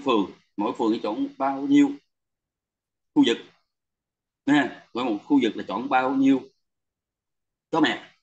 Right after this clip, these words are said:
vân vân. Thì cái này mình phân ra thành nhiều tầng nấc vậy đó, mình gọi là chọn mẫu theo cách phân tầng hoặc chia tầng.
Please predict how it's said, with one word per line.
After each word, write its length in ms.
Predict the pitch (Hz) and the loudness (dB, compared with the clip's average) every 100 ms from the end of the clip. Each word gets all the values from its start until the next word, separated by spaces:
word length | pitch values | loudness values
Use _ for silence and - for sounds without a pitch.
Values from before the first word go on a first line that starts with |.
| _ _ | _ _
vân 120 | 131 143 | -2 -2
vân. 160 | 120 104 _ | -2 -12 _
Thì 60 | 107 | -8
cái 100 | 151 | -6
này 120 | 123 | -4
mình 120 | 110 - | -6 -6
phân 240 | 156 160 | -4 0
ra 160 | 151 151 | 0 -2
thành 160 | 135 113 | -4 -6
nhiều 300 | 113 107 101 _ _ _ _ _ _ _ | -2 -2 -4 _ _ _ _ _ _ _
tầng 200 | 117 113 | -6 -4
nấc 100 | 175 | -4
vậy 160 | 151 117 | -2 -2
đó, 80 | 175 - _ _ _ _ _ _ _ _ _ | -2 -6 _ _ _ _ _ _ _ _ _
mình 220 | 110 107 | -4 -2
gọi 240 | 98 90 123 | -2 -2 -2
là 360 | 113 98 - - | 0 -2 -4 -8
chọn 200 | 98 120 | -8 -6
mẫu 240 | 87 104 139 | -8 -8 -6
theo 180 | 131 110 | -6 -6
cách 120 | - _ _ _ _ _ _ _ _ _ _ _ - | -12 _ _ _ _ _ _ _ _ _ _ _ -8
phân 180 | 127 | -6
tầng 180 | 113 101 - _ _ _ - | -4 -6 -8 _ _ _ -14
hoặc 140 | 104 | -8
chia 80 | 117 | -4
tầng. 180 | 98 | -4